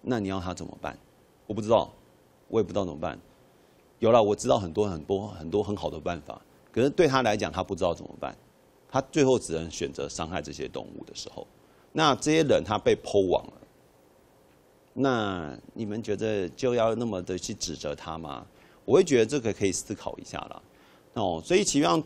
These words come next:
整个动保法研-，研-，也，整个动物福利跟动物权利或是动物福祉的部分这样子延伸过来，它是一个历史流程，它不是当下我们现在这个社会觉得我们就应该怎么办。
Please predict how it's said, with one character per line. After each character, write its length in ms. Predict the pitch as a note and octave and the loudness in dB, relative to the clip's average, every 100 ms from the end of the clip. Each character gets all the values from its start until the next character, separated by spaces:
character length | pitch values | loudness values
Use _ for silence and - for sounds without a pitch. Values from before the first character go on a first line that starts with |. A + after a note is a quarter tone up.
| - | -2
整 160 | C#3 B2 | 2 4
个 80 | |
动 220 | B2 G3 D3 | 4 4 6
保 140 | C3 | 6
法 220 | A#2+ G#2 F#2+ | 6 0 0
研-， 320 | F#2 G#2 - - | -2 -4 -6 -10
研-， 260 | D#2+ G#2+ G2+ | -4 -2 -4
也， 300 | - G#2+ G#2+ G#2 | -2 2 2 2
整 140 | A2+ | 0
个 80 | A2+ | 0
动 220 | - F3+ | 2 4
物 100 | E3+ | 4
福 260 | C3 - A#2 | 2 -2 0
利 120 | D3 | 2
跟 220 | B2 C3+ | 2 2
动 180 | B2+ C3+ | 4 2
物 100 | C3+ | 2
权 280 | B2 G2 F#2+ | 0 -2 0
利 120 | A2+ | 0
或 140 | G#2+ A#2 | 0 0
是 120 | A2+ | 0
动 220 | A#2+ A2 | 0 0
物 80 | A2+ | -2
福 200 | - F#2+ | -4 -8
祉 120 | F2 | -2
的 100 | E2 | -4
部 160 | F2 F#2+ | -4 -4
分 180 | G2+ | -4
这 60 | F2+ | -2
样 100 | G2+ | -4
子 60 | F2+ | -4
延 160 | D2+ | -6
伸 160 | E2 F#2 | -6 -4
过 160 | G2 | -2
来， 160 | C#2 G1+ - - | -2 -4 -10 -14
它 100 | - | -6
是 160 | D3 E3 | -2 0
一 40 | |
个 100 | B2+ | 2
历 140 | A#2 C3+ | 2 2
史 140 | - | 0
流 200 | C#2 B1 | -4 -6
程， 160 | - - - _ _ - | -6 -12 -14 _ _ -6
它 100 | D3 | -2
不 80 | |
是 140 | D#3+ E3+ | 2 0
当 340 | - - D3+ | 2 0 2
下 320 | C#3+ D3 G2+ | 2 2 2
我 140 | - E2+ | 0 -4
们 120 | E2 | -4
现 180 | F#2+ A#2 | -2 -2
在 80 | G#2+ | 0
这 100 | A2 | 0
个 100 | F#2 | -2
社 200 | - G2 | 0 0
会 100 | G2 | 0
觉 140 | F2+ | 0
得 100 | E2+ | -2
我 100 | D#2+ | -2
们 80 | E2+ | -4
就 120 | G#2 | -4
应 80 | G#2 | -2
该 120 | F#2+ | -2
怎 140 | F#2 A#1+ | -4 -8
么 100 | - | -4
办。 140 | D2+ | -4